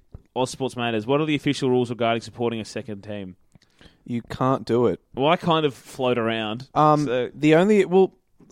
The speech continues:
Speaker 2: I'll give you a really spe-, like, an example of this. Um, 'cause I, I presume that, like, i-, is he from Brisbane and he wants to support both of the teams?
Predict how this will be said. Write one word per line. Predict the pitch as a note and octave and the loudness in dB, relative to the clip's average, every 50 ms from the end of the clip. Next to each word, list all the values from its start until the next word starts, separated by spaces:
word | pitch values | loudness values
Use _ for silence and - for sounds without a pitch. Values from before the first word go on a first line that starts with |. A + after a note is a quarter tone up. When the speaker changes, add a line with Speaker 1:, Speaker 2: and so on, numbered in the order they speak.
| - - | 0 4
Speaker 2:
I'll | D#3+ E3+ F3 | 6 6 6
give | E3+ F#3 G#3 | 6 2 2
you | A3+ B3+ B3 G#3 | 2 4 4 4
a | |
really | D#3+ C3+ C#3 C#3+ D3 D3 D3 C#3 | 4 6 6 6 6 6 6 4
spe-, | C3 - - B2 | 2 0 -6 -2
like, | C3 B2+ C#3 B2+ - | 0 2 2 2 0
an | C3+ | -2
example | C3+ B2+ B2 A#2+ A#2+ A#2 A2+ - A#2+ G#2 | -2 0 0 0 0 0 0 0 -2 -2
of | G2 F#2+ | -2 -4
this. | F#2+ - - - - - - _ _ _ _ _ _ _ _ _ _ _ _ _ | -6 -8 -10 -12 -18 -20 -20 _ _ _ _ _ _ _ _ _ _ _ _ _
Um, | - C3+ C3 B2 A#2+ B2 A#2+ A#2 A#2 - _ _ _ _ _ _ _ _ - - | 0 2 2 2 2 0 -2 -6 -8 -10 _ _ _ _ _ _ _ _ -6 -2
'cause | - D#3 | 2 4
I, | E3 D#3+ D#3 C3 B2 D3 | 6 6 6 6 6 4
I | D3+ | 2
presume | - - - E3 C#3 D#3+ E3+ E3+ F3 E3+ E3 E3 D3 - G2+ B2 B2+ | 2 2 0 0 4 4 6 6 6 4 0 -2 -4 -8 -12 -6 -2
that, | C3 C3+ | 0 2
like, | C3 C3+ C3 B2 A#2 - - | 6 6 6 6 6 2 -4
i-, | |
is | D2 F2 G2+ F2+ G#2 C3 - | -6 -6 -6 -6 -6 -4 0
he | D#3 D3 C#3 | 0 0 0
from | - - C3+ | 0 -2 0
Brisbane | A#2+ B2+ A#2+ A#2+ B2 C3+ C#3 | 4 4 4 4 4 2 2
and | C3+ B2 | 2 2
he | A#2 | 2
wants | A2+ A2 - | 2 0 -2
to | - G#2+ | -4 -8
support | - - - A2+ G2 | -8 -6 -6 -6 0
both | - G#2 G2+ A2 - - | 2 2 2 2 0 -4
of | - G2+ | -10 -14
the | F3 - G2 | -8 -8 -6
teams? | G2+ A2+ C3 E3+ - | -6 -4 -6 -8 -10